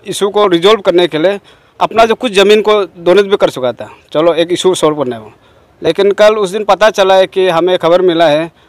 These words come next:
असम सरकार ने हमें एक, अ, आम का पेड़ में एक गुटी दिखाई दे रहा है, एक गुटी इधर है, एक गुटी इधर है, खाली वो लोग है। तो इसको हम लोग totally oppose किया। उस दिन सत्रह तारीख को असम वाला नौ वर्षों का सीओ भी आया, हमारा अपना किमिन का भी है, हम लोग उनको survey करने नहीं दिया। आप जब तक आप अपना propose मैप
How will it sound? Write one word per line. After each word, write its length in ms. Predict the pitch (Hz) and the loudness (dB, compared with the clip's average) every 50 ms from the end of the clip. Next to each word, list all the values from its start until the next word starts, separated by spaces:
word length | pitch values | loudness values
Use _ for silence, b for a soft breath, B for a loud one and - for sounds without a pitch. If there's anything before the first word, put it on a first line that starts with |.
| b b b _ - - | b b b _ -6 -4
असम 280 | - 156 196 208 214 | -2 0 2 0 2
सरकार 320 | 202 208 190 180 196 196 190 | 2 0 0 2 2 2 2
ने 80 | 196 | 2
हमें 280 | 180 175 175 185 185 190 | 2 2 2 2 0 0
एक, 300 | 165 175 180 175 - 175 | 0 0 -2 0 0 2
अ, 300 | 165 165 160 160 156 156 | 2 4 4 4 4 2
आम 300 | 143 147 170 180 190 202 | 2 2 2 2 2 2
का 140 | - 208 202 | 2 0 2
पेड़ 220 | - 196 196 196 | 2 2 2 2
में 100 | 196 208 | 2 2
एक 80 | 202 185 | 2 0
गुटी 240 | 175 170 - 202 | -2 -4 -2 -2
दिखाई 260 | 190 180 160 180 180 170 | -2 0 0 2 2 2
दे 100 | 160 151 | 2 2
रहा 100 | 147 143 | 0 -2
है, 80 | 135 b b b b b b - | -4 b b b b b b -2
एक 140 | 185 190 185 | 0 0 2
गुटी 200 | 180 170 156 196 | 0 0 0 2
इधर 320 | 190 180 180 190 196 180 | 2 4 4 4 4 2
है, 200 | 185 208 220 208 - _ - | 2 0 -2 -6 -8 _ -2
एक 100 | 175 180 | -2 0
गुटी 220 | 165 170 160 190 | 0 -2 -2 -2
इधर 160 | 180 160 175 180 | 0 0 2 0
है, 60 | 185 | 0
खाली 300 | - - 175 180 190 190 | 0 2 2 4 4 4
वो 120 | 180 165 | 4 2
लोग 120 | 151 135 - | 0 -2 -6
है। 140 | - 117 113 - _ b b b b b _ _ | -10 -16 -20 -20 _ b b b b b _ _
तो 60 | - 160 | -10 -10
इसको 160 | 143 - 196 | -4 0 2
हम 140 | 180 175 190 | 2 2 2
लोग 100 | 190 180 | 2 0
totally 280 | 180 170 - 196 196 | 0 0 0 2 2
oppose 300 | 190 156 - 190 185 156 | 2 2 2 0 -2 -2
किया। 180 | - 175 180 190 | -2 -2 -2 0
उस 180 | 190 175 151 | -2 -4 -6
दिन 100 | 170 185 | -6 -6
सत्रह 260 | 170 - 165 - 190 190 | -4 -4 -2 -2 -2 0
तारीख 260 | - 180 170 180 175 | 2 2 2 2 2
को 100 | 175 185 | 0 0
असम 340 | 170 160 - 185 180 180 175 | 0 2 2 2 2 2 4
वाला 140 | 175 175 | 2 2
नौ 160 | 165 170 180 180 | 4 4 4 2
वर्षों 280 | 175 170 - 185 170 | 2 0 0 0 -2
का 60 | 170 | -2
सीओ 240 | 160 - 165 170 175 | -2 -2 0 0 0
भी 100 | 175 180 | 2 2
आया, 260 | 175 147 151 170 190 190 b b b b b b b - | 2 2 2 0 -2 -4 b b b b b b b -4
हमारा 260 | 151 160 185 190 196 | 0 2 2 4 4
अपना 200 | 185 175 190 190 | 2 2 0 -2
किमिन 300 | 180 - 180 185 190 196 | 0 0 2 2 2 4
का 120 | 190 190 | 2 2
भी 100 | 175 180 | 2 2
है, 200 | 185 185 190 185 | 2 2 2 2
हम 160 | 175 160 160 170 | 2 2 0 0
लोग 100 | 175 175 | 0 0
उनको 180 | 165 - 175 | 0 -2 -2
survey 280 | 165 165 160 165 180 185 | 0 0 0 0 0 0
करने 260 | - 185 165 180 180 | 0 0 0 0 0
नहीं 140 | 180 185 175 | 0 0 0
दिया। 240 | 151 156 170 196 196 b b b b b b b b - - | 0 -2 -2 -2 -4 b b b b b b b b -2 0
आप 160 | 180 202 190 | 2 2 2
जब 160 | 175 214 220 | 0 -2 0
तक 100 | - - | 0 2
आप 240 | 240 208 202 - - | 2 2 2 2 0
अपना 240 | 185 - 202 202 185 | -2 0 0 0 0
propose 400 | - 196 170 - 220 220 185 190 | 0 -2 0 0 0 0 2 2
मैप 260 | 185 185 185 165 | 4 4 4 2